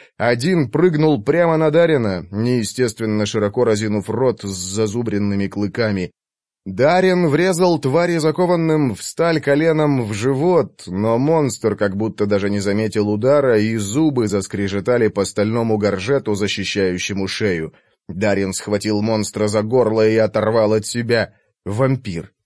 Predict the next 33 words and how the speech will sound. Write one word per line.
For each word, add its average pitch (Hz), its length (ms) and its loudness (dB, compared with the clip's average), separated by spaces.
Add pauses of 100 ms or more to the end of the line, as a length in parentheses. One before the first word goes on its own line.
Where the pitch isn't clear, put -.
(120)
Несомненно, 180 800 2
вампир. 151 540 0 (440)
Тварь 101 380 0
извивалась 101 800 0
в 92 60 -6
его 101 260 0
руках, 110 340 0
но 110 120 -2
не 110 100 0
могла 123 360 2
побороть 110 580 0
дарованную 110 720 2
богиней 104 540 0
силу. 95 480 -4 (280)
Дарин 190 460 2
ткнул 196 360 2
острием 175 480 2
меча 165 380 2
вампиру 160 520 2
в 127 80 0
глаз, 151 580 0 (100)
отпустил 113 800 0
еще 123 380 0
дергающуюся 120 880 0
тварь 139 340 2
и 139 40 6
отсек 135 500 0
ей 131 160 0
голову 123 480 4
с - 80 -10
плеч 131 340 0
одним 113 380 -2
ударом. 92 500 -2